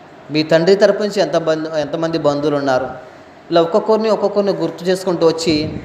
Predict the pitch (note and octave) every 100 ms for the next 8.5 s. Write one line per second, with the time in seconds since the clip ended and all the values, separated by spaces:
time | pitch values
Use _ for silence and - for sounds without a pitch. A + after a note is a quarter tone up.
0 | - D#3 F3+ G3 A3 G#3 - - D#3+ F3+
1 | F3+ E3+ F3 E3 D3 C#3+ C#3 C#3 D3+ D3+
2 | D3+ C#3 D3 C#3 C#3 C3+ D#3 - - -
3 | - C#3+ C#3+ C#3+ D#3+ D#3 D3+ D3 C3+ C3+
4 | - - - - F3 F#3+ A3 A3 G#3 G#3
5 | G#3 F#3 F3+ F3+ F3+ D#3+ D#3+ D3 C#3 C#3+
6 | E3 D3 E3 E3 D#3+ C#3 C3+ C#3+ C#3 C#3
7 | C#3 C#3 C#3+ C#3+ - - - - F3 E3
8 | F#3 F3+ F3 F3 E3+